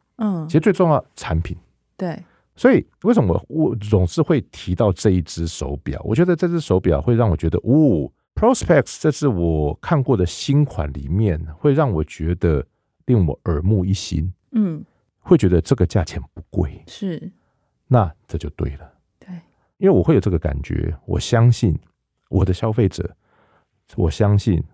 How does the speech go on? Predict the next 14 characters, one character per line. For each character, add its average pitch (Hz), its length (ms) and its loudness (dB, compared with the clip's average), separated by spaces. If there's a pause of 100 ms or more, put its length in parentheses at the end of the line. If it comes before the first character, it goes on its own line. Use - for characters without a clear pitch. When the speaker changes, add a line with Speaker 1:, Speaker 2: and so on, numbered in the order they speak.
Speaker 2:
广 73 320 2
大 113 180 4
的 82 120 2
表 73 320 -2
友 71 260 -2 (300)
也 85 180 0
会 107 220 2
有 76 80 2
这 - 120 -2
样 82 140 4
子 76 100 -4
的 78 60 2
认 78 220 0
同。 - 120 -16